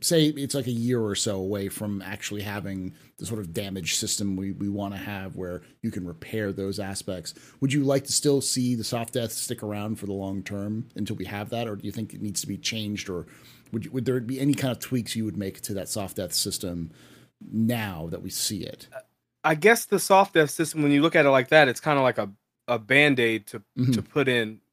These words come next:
Speaker 2: because it's not, it's not fully featured.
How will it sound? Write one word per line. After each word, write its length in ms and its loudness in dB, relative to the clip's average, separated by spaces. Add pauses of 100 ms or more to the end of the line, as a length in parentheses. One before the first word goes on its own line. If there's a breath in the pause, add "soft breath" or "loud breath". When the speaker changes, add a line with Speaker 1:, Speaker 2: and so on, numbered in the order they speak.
(160)
Speaker 2:
because 260 -2
it's 160 -6
not, 320 4 (480)
it's 180 -4
not 140 4
fully 260 0
featured. 480 -2